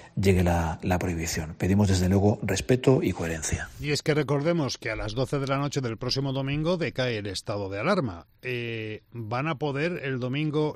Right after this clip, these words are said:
Speaker 2: ya que la Junta hoy ha informado de que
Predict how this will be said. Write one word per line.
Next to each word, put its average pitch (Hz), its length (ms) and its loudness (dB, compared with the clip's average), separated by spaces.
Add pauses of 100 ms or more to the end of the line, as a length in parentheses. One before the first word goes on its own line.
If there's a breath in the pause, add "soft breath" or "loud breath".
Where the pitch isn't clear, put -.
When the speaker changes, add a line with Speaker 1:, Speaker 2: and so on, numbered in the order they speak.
Speaker 2:
ya 127 280 -2
que 131 460 -2
la 120 300 -2
Junta 120 680 -2
hoy 147 420 2
ha 120 140 -4
informado 123 760 0
de 120 280 -4
que 127 300 -4